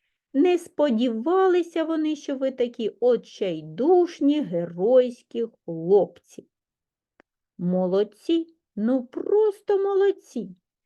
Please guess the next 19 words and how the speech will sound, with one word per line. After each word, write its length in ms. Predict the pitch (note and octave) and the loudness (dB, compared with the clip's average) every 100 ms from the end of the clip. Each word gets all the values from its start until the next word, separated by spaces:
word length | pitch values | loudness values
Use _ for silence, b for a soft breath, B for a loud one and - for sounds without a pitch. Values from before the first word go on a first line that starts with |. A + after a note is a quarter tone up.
| _ - | _ -14
в 60 | |
захопленні 1000 | G3 A3 G3 - C4+ F4 F4 E4+ D#4+ D#4 | -4 -2 -2 -4 -2 -2 -2 -4 -4 -4
повторював 800 | D4 G3 F#3 - G#3+ C4 C4 B3+ | -6 -8 -8 -2 0 0 0 0
начальник 760 | B3+ C4 C4 - F3 F#3 F#3 - | -2 -4 -6 -8 -6 -6 -10 -10
і 160 | B3 D4+ | -6 -2
посміхнувся. 1120 | - C#4 - A#3 A#3+ - F3 E3+ F3 - G#3+ - _ _ _ _ _ _ _ - | 0 0 0 -2 -2 -6 -6 -6 -10 -16 -16 -18 _ _ _ _ _ _ _ 2
"Коли 340 | A#3 B3+ B3+ | 4 6 6
ви 220 | A#3 B3+ | 6 2
зараз 500 | A3+ B3+ A#3+ A#3 A#3 | 4 0 0 -2 -6
такі, 560 | - C#4 C#4 - - F3 _ _ | -4 -4 -4 -12 -18 -18 _ _
то 160 | G3+ F#3+ | -4 -4
що 280 | - G#3+ | 2 2
ж 160 | G3 A3 | 4 -2
буде, 540 | G#3+ A#3+ F4 F#4 F#4+ | -4 2 4 6 4
як 220 | F#4+ F#4+ - | 2 2 0
повиростаєте? 1300 | G4 G4+ G#4 G4 - A4 G#4 E4 G3+ F3 - F#3+ F#3+ _ _ _ _ _ _ _ | 2 2 2 -2 -8 -4 -2 -2 -4 -8 -12 -18 -18 _ _ _ _ _ _ _
Трепещіть 1000 | G3 F3 G#3 A3+ B3 - - F4+ E4+ _ | -4 -2 0 0 -2 -6 -2 -2 -2 _
тоді, 380 | E4+ D#4 E4 D4 | -6 -2 -2 -2
зладюшки. 1200 | C4+ C4+ D4+ C4+ D4+ C#4 A#3+ - - G3+ F3+ | -6 -4 -4 -4 -6 -8 -10 -16 -14 -10 -10